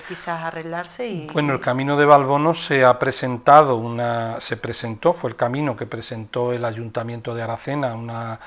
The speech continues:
Speaker 2: eh, convocatoria del plan Itinere, que se llama, que es un plan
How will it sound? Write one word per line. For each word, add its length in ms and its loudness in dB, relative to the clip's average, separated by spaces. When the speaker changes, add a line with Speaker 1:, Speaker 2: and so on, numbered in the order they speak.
Speaker 2:
eh, 140 -6
convocatoria 1000 -2
del 240 -10
plan 320 -6
Itinere, 560 -6
que 140 -10
se 120 -14
llama, 320 -6
que 120 -10
es 40 -12
un 280 -14
plan 340 -10